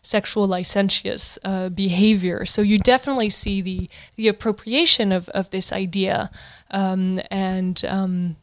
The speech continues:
you know, it'd be interesting to see how that comes to define, uh, the Algerian national, uh, community in, in, in later,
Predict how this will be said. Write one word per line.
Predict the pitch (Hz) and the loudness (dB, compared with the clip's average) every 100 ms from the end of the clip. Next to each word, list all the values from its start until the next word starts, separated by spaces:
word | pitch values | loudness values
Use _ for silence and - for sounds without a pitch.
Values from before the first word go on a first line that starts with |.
| - | 0
you | 285 | 2
know, | 196 | 4
it'd | 196 190 | 2 0
be | 208 | 0
interesting | 196 208 190 190 185 | 0 0 -4 -6 -6
to | 196 | -8
see | - - 208 | -10 -6 -6
how | 202 202 | -4 -4
that | 196 202 - | -2 -4 -6
comes | - 208 196 - | -12 -8 -8 -10
to | - 190 180 - _ _ _ - | -14 -12 -14 -18 _ _ _ -6
define, | 196 - 214 214 196 180 185 | -4 0 2 4 4 2 -2
uh, | - 190 - | -6 -6 -6
the | 190 190 | -4 -2
Algerian | 196 196 196 190 190 | 0 2 2 2 2
national, | 190 185 - 190 185 - 196 | 0 0 -4 -4 -6 -6 -6
uh, | 190 - | -8 -8
community | - 196 202 247 180 185 | -2 2 4 4 2 0
in, | 185 | -6
in, | - 190 180 175 - - _ | -4 -4 -4 -4 -10 -20 _
in | 208 196 | 0 2
later, | 190 208 196 185 185 | 4 4 2 0 -2